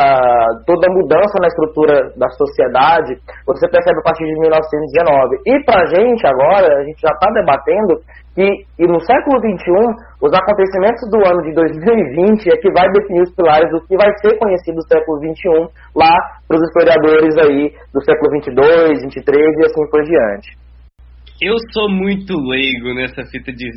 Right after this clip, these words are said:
Speaker 2: de história, igual eu tava falando pro Juliano, né? É, vai ser legal,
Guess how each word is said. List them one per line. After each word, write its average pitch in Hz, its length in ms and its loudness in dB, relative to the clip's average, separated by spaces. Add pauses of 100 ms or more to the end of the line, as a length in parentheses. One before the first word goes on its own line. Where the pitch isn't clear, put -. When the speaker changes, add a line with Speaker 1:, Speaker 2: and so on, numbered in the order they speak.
Speaker 2:
de 120 120 -14
história, 113 520 -12
igual 139 160 -8
eu 147 60 -10
tava 165 160 -8
falando 156 180 -8
pro 156 100 -8
Juliano, 127 420 -4
né? 117 120 -6 (500)
É, 127 320 -4
vai 139 140 -4
ser 143 120 -8
legal, 151 380 -4